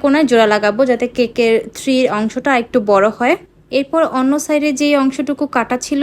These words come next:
সেই অংশটুকু আমরা বের করে নিলাম। এই যে দুই সাইডের অল্প একটু, অল্প একটু অংশ, সেটা শুধু আমাদের ওয়েস্ট যাবে, এছাড়া কিন্তু কেকটার খুব বেশি অংশ ওয়েস্ট যাবে না।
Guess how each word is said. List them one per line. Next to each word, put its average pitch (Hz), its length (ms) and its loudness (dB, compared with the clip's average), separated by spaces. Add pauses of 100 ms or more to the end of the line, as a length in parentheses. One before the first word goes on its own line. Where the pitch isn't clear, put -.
(160)
সেই 269 200 0
অংশটুকু 247 460 -4 (220)
আমরা 214 180 -2 (100)
বের 214 140 4 (100)
করে 254 240 4
নিলাম। 220 240 -2 (540)
এই 302 120 0
যে 330 80 0 (100)
দুই 302 120 2 (100)
সাইডের 294 300 0 (100)
অল্প 320 140 0 (120)
একটু, 349 180 -4
অল্প 320 120 -2 (100)
একটু 330 140 -4 (100)
অংশ, 247 140 -2 (160)
সেটা 247 200 -2 (160)
শুধু 254 240 -2
আমাদের 240 320 0
ওয়েস্ট 208 260 0 (120)
যাবে, 202 260 -2 (140)
এছাড়া 240 320 -4
কিন্তু 247 260 -2
কেকটার 226 320 -4 (120)
খুব 247 120 -2 (120)
বেশি 233 200 -2 (100)
অংশ 214 160 -8 (540)
ওয়েস্ট 247 220 2 (140)
যাবে 226 280 -2
না। 240 60 0